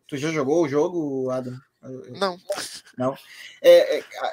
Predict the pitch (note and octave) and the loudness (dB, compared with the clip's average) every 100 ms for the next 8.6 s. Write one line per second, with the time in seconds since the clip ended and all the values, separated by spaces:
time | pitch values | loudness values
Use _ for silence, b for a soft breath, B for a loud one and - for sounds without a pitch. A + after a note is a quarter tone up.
0 | C#3 D3 F#3 F3+ F3 G3 G3 F#3+ F#3 G3 | -6 4 8 8 8 2 2 2 0 0
1 | G3+ G3 G#3 G#3 G3 F#3+ G3+ G3 F#3+ E3+ | -2 -2 -4 -2 -2 0 2 4 4 2
2 | D3 E3+ E3 - D#3+ D#3+ E3 C#3 C#3+ E3+ | 0 0 -2 2 2 4 0 2 2 2
3 | D#3+ - C#3 C3+ C3 B2+ B2+ C3 B2 C3 | 0 -6 -4 -2 -2 -4 -2 -2 0 -2
4 | C3 C3 D#3 E3+ D3 B2+ B2 C3 E3 D#3 | 2 4 4 2 0 -6 -4 -2 -2 -2
5 | B2+ C3+ B2+ B2 C3+ D#3 - - D#4 A#3+ | -4 -4 -2 0 4 4 6 4 4 2
6 | - E3 G#3+ - F#3+ A3 - G#3+ F#3+ F#3+ | 2 4 4 6 6 6 6 0 0 0
7 | G3 - F#3+ F3+ F#3+ - F3 G3 F3 E3+ | 0 0 0 -2 -4 -10 -2 2 2 2
8 | F3+ E3 D3+ C3 B2+ | 2 0 -2 -2 -6